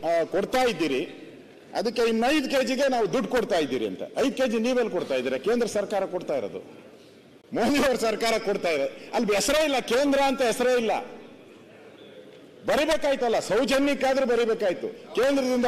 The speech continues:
ಐದು ಕೆಜಿ ಕೊಟ್ಟಿದ್ದಾರೆ, ನಾವು ರಾಜ್ಯದಿಂದ ನಮ್ಮ ಕೈಲಿ ಅಕ್ಕಿ ಸಿಗ್ತಾ ಇಲ್ಲ, ಅದಕ್ಕೋಸ್ಕರ ದುಡ್ಡು ಕೊಡ್ತೀನಿ ಅಂತ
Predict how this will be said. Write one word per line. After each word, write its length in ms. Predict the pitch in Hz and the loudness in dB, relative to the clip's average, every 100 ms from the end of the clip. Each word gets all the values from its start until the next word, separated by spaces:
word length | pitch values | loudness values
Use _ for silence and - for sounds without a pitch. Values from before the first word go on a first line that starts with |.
| 233 | 0
ಐದು 100 | 196 | 0
ಕೆಜಿ 180 | 226 220 220 | -2 0 0
ಕೊಟ್ಟಿದ್ದಾರೆ, 380 | 220 240 294 302 - - - - | 2 2 2 0 -4 -16 -8 0
ನಾವು 140 | 277 262 | 2 4
ರಾಜ್ಯದಿಂದ 460 | 247 214 214 226 240 240 220 | 2 0 0 0 2 2 2
ನಮ್ಮ 120 | 214 | 0
ಕೈಲಿ 160 | 214 214 196 | 0 2 2
ಅಕ್ಕಿ 160 | 220 - | 0 -2
ಸಿಗ್ತಾ 240 | 220 214 185 | -2 0 2
ಇಲ್ಲ, 100 | 214 254 | 2 2
ಅದಕ್ಕೋಸ್ಕರ 400 | 226 220 202 247 208 | 0 0 0 0 0
ದುಡ್ಡು 160 | 269 202 | 0 0
ಕೊಡ್ತೀನಿ 280 | 208 180 196 | 0 0 -2
ಅಂತ 100 | 262 | -2